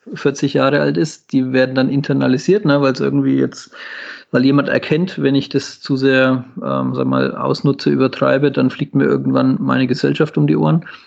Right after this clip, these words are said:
Und das Gleiche stellen wir ja jetzt mit dem Thema Umwelt dar. Hat jetzt, sag mal, in der, im Rahmen der Dig-, der Industrialisierung zweihundert Jahre auch nicht so sehr interessiert. Jetzt wird's, wird's wichtiger, ähm, weil man merkt, es ist eine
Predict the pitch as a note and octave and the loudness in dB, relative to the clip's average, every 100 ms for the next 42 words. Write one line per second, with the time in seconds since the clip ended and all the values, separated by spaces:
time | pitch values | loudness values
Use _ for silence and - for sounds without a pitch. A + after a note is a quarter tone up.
0 | _ - _ _ - C3+ C3 C3 - - | _ -20 _ _ -4 0 0 -2 -12 -6
1 | C#3 - B2 C3+ D3 C#3+ - - C3 C3+ | -4 0 2 4 2 2 -2 0 0 2
2 | C3 C3 B2+ C3 C#3 - C3 C3 B2+ B2+ | 4 4 4 2 0 -2 0 0 0 0
3 | C3 C#3 D#3+ E3+ D#3+ D#3+ E3 D#3 - - | 0 0 2 2 2 2 2 0 -6 -14
4 | - - C3 - - - - B2+ C3 C3 | -10 -6 -6 -8 -16 -18 -10 -4 -4 0
5 | B2+ B2+ B2+ B2+ C3 C3 B2+ B2 C#3+ C#3 | 2 2 2 2 2 2 2 0 -2 0
6 | C#3 C#3 C3+ C3 C#3 C3 C3 C3 D3 C#3 | 0 2 0 0 0 2 2 0 0 2
7 | C3+ B2 - _ - B3+ - - B2+ C3 | 2 0 -6 _ -16 -14 -8 -2 0 2
8 | C3 C3 C3 A#2 C3 D3 - C#3+ D3 D3+ | 0 0 0 0 2 0 0 0 2 2
9 | C#3+ C#3 - D2 - - - - - - | 0 -2 -2 -2 -2 -4 -8 -18 -20 -20
10 | - - - - - - _ A#3+ - C#3+ | -20 -20 -20 -20 -20 -20 _ -16 -10 -2
11 | C3 C3+ - - D3 C3 - C#3+ - E3 | 0 -2 -6 -6 -2 -2 0 -2 0 0
12 | E3+ F3 - - C#3 C3 C3+ C3 C3 C3 | 2 0 -6 -6 0 2 4 2 2 2
13 | B2+ B2+ C3 - - C3+ - C3+ B2+ C3 | 2 2 0 -2 -4 -4 -2 -2 0 2
14 | B2+ | 0